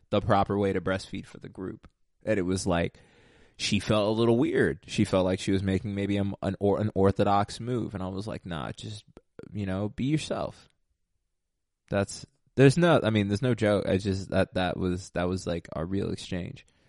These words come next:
Um, I, uh, and that was, that was cool. Uh, back to Reagan. Um, yeah, it was just, it was, it was a really interesting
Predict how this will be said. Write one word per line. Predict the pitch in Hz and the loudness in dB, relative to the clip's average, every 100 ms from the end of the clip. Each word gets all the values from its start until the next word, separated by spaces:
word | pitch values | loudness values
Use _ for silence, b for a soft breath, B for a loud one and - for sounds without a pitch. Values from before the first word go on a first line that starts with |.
| _ _ _ _ _ - | _ _ _ _ _ -12
Um, | - 92 95 95 95 - _ _ _ _ _ _ _ _ _ _ - - _ b b b b b _ _ - - B B B B B B B B B - b b b b b _ | -4 0 0 -2 -8 -14 _ _ _ _ _ _ _ _ _ _ -20 -20 _ b b b b b _ _ -16 -12 B B B B B B B B B -20 b b b b b _
I, | 104 113 113 | 4 6 6
uh, | 110 101 101 98 101 101 101 98 92 85 57 - | 6 6 4 4 2 2 0 0 0 -2 -4 -2
and | 147 | 2
that | 226 | 4
was, | 220 | 4
that | - 202 | 2 2
was | 147 | 2
cool. | - 90 - _ | 0 -2 -6 _
Uh, | 117 120 | 6 6
back | 117 226 233 | 10 8 8
to | - | 0
Reagan. | 214 180 208 139 - - - | 2 4 4 2 -6 -12 -8
Um, | 110 117 123 127 - | 0 4 4 2 0
yeah, | 151 254 220 101 | 6 10 10 10
it | |
was | 123 165 | 8 8
just, | 202 190 - - | 8 6 4 4
it | 143 | 6
was, | 147 147 | 6 4
it | - 120 | 4 4
was | 131 | 4
a | 127 | 2
really | 131 151 147 139 139 - | 2 2 4 4 2 -2
interesting | 139 120 - - 110 107 | -4 -2 -6 -4 -2 -4